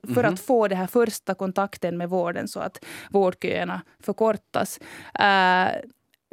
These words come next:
Speaker 1: och för ett lägre pris då, att det, det skulle
Speaker 2: Mm.
Speaker 1: inte kosta något mer att gå till den här privata. Ehm, sen bestämde man också att man satsar på, på, eh, Kela-ersättningar för just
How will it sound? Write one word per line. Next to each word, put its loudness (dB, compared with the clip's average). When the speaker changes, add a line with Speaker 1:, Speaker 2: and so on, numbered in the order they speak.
Speaker 1:
och 2
för 4
ett -2
lägre 4
pris -2
då, -2
att -4
det, 0
det 0
skulle 4
Speaker 2:
Mm. 2
Speaker 1:
inte -2
kosta -2
något -2
mer 0
att -8
gå -2
till -2
den -6
här -4
privata. -2
Ehm, 0
sen 2
bestämde 0
man 4
också 0
att 2
man 2
satsar 0
på, 0
på, 2
eh, -2
Kela-ersättningar 0
för -4
just -2